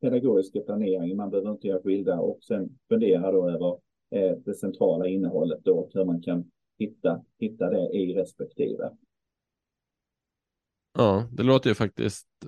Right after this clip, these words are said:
Speaker 2: väldigt bra.
Speaker 1: Mm.
Speaker 2: Då. Så då kan man säga att nya L G R och L G R sär heter väl fortfarande. Borde
Speaker 1: Ja, den
Speaker 2: byta namn
Speaker 1: heter
Speaker 2: där kanske då, eller?
Speaker 1: Ja, just det, men den har bytt namn. Den heter L G,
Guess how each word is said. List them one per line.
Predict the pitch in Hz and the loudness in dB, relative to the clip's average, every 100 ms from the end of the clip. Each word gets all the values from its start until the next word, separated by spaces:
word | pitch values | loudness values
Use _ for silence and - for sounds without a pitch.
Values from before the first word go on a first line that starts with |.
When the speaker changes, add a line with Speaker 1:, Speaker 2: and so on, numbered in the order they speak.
| - | -2
Speaker 2:
väldigt | 92 92 - | 2 2 4
bra. | 143 107 | 6 6
Speaker 1:
Mm. | 87 | 6
Speaker 2:
Då. | 95 | 2
Så | - | -2
då | - | -2
kan | - 120 | 0 0
man | |
säga | 113 120 | 2 0
att | 104 | 2
nya | 107 104 117 117 113 - _ _ _ - | 0 2 2 2 0 -6 _ _ _ -6
L | 104 101 | -4 -2
G | 95 | 0
R | 95 92 92 90 - | 2 2 0 -6 -6
och | 92 92 82 - _ _ - | 0 2 0 -4 _ _ -4
L | 95 95 | -2 2
G | 95 | 2
R | 90 | 2
sär | 87 - 113 107 50 - - | -2 -2 0 0 -2 -6 -8
heter | 87 85 90 | -4 -2 -4
väl | 92 | -4
fortfarande. | 95 - 107 98 98 98 _ _ - _ _ _ _ - | -4 0 2 2 0 -2 _ _ -20 _ _ _ _ -8
Borde | 107 107 | 0 4
Speaker 1:
Ja, | 107 | 6
den | 107 | 6
Speaker 2:
byta | 101 | 6
namn | 98 92 | 4 6
Speaker 1:
heter | 117 | 6
Speaker 2:
där | 104 | 4
kanske | 110 98 98 | 0 -2 -2
då, | 95 | 0
eller? | 107 - - | 0 -2 2
Speaker 1:
Ja, | 135 | 4
just | 147 170 | 4 2
det, | 151 143 | 0 4
men | 156 | 4
den | 165 | 2
har | 208 | -2
bytt | 165 160 | -2 -2
namn. | 180 147 | -2 0
Den | 139 | 0
heter | 160 151 135 - | 0 -4 0 0
L | 143 139 | 0 -2
G, | 135 151 156 | -2 -2 -2